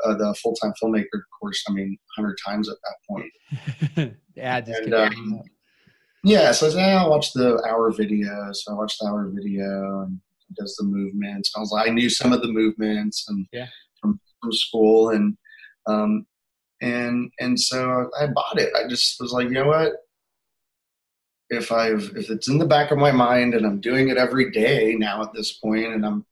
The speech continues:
Speaker 1: practicing and I wanna, I'm interested,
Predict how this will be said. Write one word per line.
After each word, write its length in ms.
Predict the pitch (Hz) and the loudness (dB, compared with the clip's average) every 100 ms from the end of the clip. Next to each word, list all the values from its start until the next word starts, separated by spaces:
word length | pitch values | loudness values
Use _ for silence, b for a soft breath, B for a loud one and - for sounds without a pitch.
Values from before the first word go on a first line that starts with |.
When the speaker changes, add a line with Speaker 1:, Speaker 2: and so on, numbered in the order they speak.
| _ - | _ -4
Speaker 1:
practicing 760 | 107 110 123 110 123 123 120 | -2 -2 -4 -6 -2 -2 -2
and 80 | 113 | -2
I 100 | 110 | -2
wanna, 260 | 110 113 110 B B | -2 -2 -6 B B
I'm 120 | 117 120 | -2 0
interested, 720 | 147 147 143 - 123 123 | 0 0 0 0 0 -2